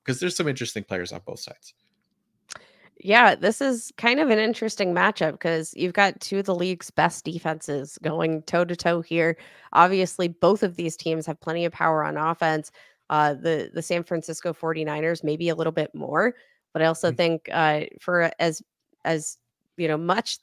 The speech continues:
Speaker 2: that the forty-niners gain in terms of their offensive edge here, the Cowboys probably have an equal defensive edge over the forty-niners. Like, this is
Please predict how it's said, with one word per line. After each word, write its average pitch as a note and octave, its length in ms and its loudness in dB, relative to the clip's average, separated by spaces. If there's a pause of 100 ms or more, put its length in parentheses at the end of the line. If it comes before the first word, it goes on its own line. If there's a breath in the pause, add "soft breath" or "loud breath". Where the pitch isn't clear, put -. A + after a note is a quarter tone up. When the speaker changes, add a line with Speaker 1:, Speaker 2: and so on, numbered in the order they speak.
(200)
Speaker 2:
that F3+ 160 2
the E3+ 80 -6
forty-niners F3+ 680 0
gain E3+ 400 0
in E3 100 -2
terms D#3+ 300 -6
of D#3 120 -6
their D3+ 180 -2
offensive F3 540 -2
edge F#3 260 -2
here, A3 360 2 (440 soft breath)
the G3+ 80 -2
Cowboys F4 440 0
probably A3 420 0
have F#3+ 200 0 (160)
an F#3+ 120 -8 (420)
equal F#3 520 2
defensive E3+ 540 -2 (100)
edge D#3 380 0
over D#3 220 -4
the D#3 80 -8
forty-niners. D#3+ 720 -4
Like, D#3+ 220 -4
this F#3+ 160 -2
is - 300 -4